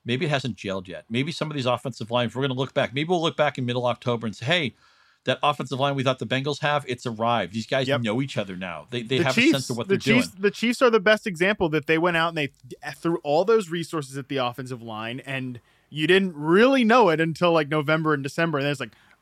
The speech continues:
Speaker 2: "Oh, shit, the Chiefs have a top five offensive line," and now they ha-, they have definitely one of the best and most secure offensive lines now.
Speaker 1: It's a great point. You gotta put that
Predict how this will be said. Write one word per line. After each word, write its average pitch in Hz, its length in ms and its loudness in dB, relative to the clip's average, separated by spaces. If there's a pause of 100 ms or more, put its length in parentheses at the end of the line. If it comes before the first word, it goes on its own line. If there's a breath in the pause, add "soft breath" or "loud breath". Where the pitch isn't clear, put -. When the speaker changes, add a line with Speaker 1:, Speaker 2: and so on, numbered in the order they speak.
Speaker 2:
"Oh, 196 60 6
shit, 1017 340 2
the 131 80 -12
Chiefs - 280 -4
have 160 120 2
a 139 40 -12
top 170 300 2
five 165 220 2
offensive 151 460 0
line," 160 240 2
and 123 80 -6
now 143 180 2
they 135 140 0
ha-, 139 200 0
they 139 160 0
have 160 280 2
definitely 151 280 0
one 127 140 -8
of 123 60 -8
the 120 60 -12
best 120 280 -6
and 120 80 -12
most 120 200 -10
secure - 220 -8
offensive 107 320 -12
lines 101 280 -10
now. 107 120 -10
Speaker 1:
It's 139 220 2
a 143 40 -2
great 131 260 0
point. 113 240 -4
You 143 80 -2
gotta 151 120 2
put 165 200 0
that 143 180 4